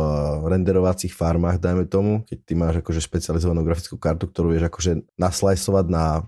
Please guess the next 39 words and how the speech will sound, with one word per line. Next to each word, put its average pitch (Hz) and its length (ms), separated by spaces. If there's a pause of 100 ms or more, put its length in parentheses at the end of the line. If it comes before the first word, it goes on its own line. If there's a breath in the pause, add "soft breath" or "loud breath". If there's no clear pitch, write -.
(160)
nejaký, 87 460
na, 87 80
na 87 260
nejaké 87 320
menšie 82 380
grafické 90 400
karty, 82 320
veľmi 87 480
hlúpo 82 320
to 87 180
rozprávam, 92 400
ale 82 140
princíp 90 340
je 78 80
taký 78 220
presne 92 400
a 85 80
potom 90 260
ich 82 60
vieš 82 260
rozhadzovať 82 720
na 85 100
rôzne 87 320
virtuálne 82 720
stroje 95 580 (140)
podľa 80 240
toho, 82 160
ako 78 260
ich - 60
potrebuješ. 73 560
Stretol 127 240
som 113 100
sa 95 140
s - 20
tým, 107 140
bolo 101 100
to 85 140
veľmi 107 160
zaujímavé, 92 580